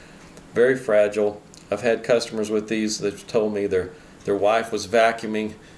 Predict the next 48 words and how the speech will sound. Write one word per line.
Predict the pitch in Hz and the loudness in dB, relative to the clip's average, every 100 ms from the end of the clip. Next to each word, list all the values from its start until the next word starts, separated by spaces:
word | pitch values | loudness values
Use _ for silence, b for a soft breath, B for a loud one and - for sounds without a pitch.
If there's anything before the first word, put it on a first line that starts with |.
| B - | B -12
and, | - 92 92 92 | -8 -6 -6 -4
uh, | 90 90 | -2 -4
she | - - 95 | -8 -10 -10
put | - 120 | -8 -8
the | 107 | -6
attachment | 98 - 101 101 - 98 98 101 | -8 -2 -2 -2 -6 -10 -8 -6
on | 95 | -6
her | 95 92 | -6 -4
vacuum | 101 107 107 110 101 - B B B B B | 2 0 0 -6 -6 -10 B B B B B
with | 95 98 101 | -6 -4 -4
a | |
little | 98 95 | -4 -2
brush | 98 113 113 113 | 2 2 2 -4
on | 107 104 | -4 -4
it, | 110 - B B B - | -6 -12 B B B -10
and | 98 | -6
she's | 107 98 - - | -6 -6 -8 -10
cleaning | - 135 123 117 | -4 0 0 2
over | 117 107 | 2 0
the | 101 | -4
front | - 117 | -2 0
of | 107 | 0
the | 101 | -4
speaker, | - 117 110 110 | -4 -4 -4 -2
and | 110 | -2
as | 101 - | -2 -4
soon | - 123 | -2 -2
as | |
she | - | -2
wiped | 107 110 107 - | 0 2 2 -2
across | - 107 101 - | -6 0 0 -2
the | - 98 90 B B B B - | -6 -8 -10 B B B B -6
tweeter | 131 127 117 | 0 2 2
and | 107 | 0
sucked | 107 120 - | -2 -6 -6
the | 92 | -2
dust | 110 113 - | 0 0 2
off | 104 98 87 | 2 2 -4
of | |
the | 85 | -2
faceplate, | 117 117 - 98 95 - | 0 0 -2 0 0 2
it | - - - - - | 2 0 -2 -14 -8
just | 101 - | -2 0
sucked | 98 - | 0 -4
the | 90 | -6
element | 87 82 - | -6 -6 -8
right | 80 78 | -4 -2
out. | 82 82 | -2 -6